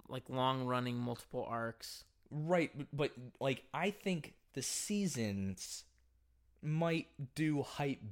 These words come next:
Speaker 2: better. Actually, y-, actually, you know what? Go on with what you're saying about long form.
Speaker 1: Right.
Speaker 2: I think you might have a, I think you might have a point there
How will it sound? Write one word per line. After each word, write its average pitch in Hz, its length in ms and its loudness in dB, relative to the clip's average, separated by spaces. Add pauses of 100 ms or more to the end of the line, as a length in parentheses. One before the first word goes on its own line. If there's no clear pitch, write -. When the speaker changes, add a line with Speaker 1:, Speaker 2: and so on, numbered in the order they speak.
Speaker 2:
better. 151 420 -2 (280)
Actually, 226 560 0
y-, 185 160 -6
actually, 269 380 -2
you 277 60 -2
know 285 80 -2
what? 254 340 0 (380)
Go 339 120 2
on 381 140 0
with 339 100 2
what 254 80 -4
you're 226 100 -2
saying 208 240 -2
about 131 320 0 (200)
long 147 240 -4
form. 71 340 -10 (380)
Speaker 1:
Right. 123 200 -2
Speaker 2:
I 185 60 0
think 220 200 -4
you 208 60 -2
might 202 120 2
have 160 100 2
a, - 120 -6
I 165 80 -2
think 226 140 -2
you 220 60 0
might 190 120 2
have 139 100 0
a 117 40 -8
point 127 360 -8
there - 240 -10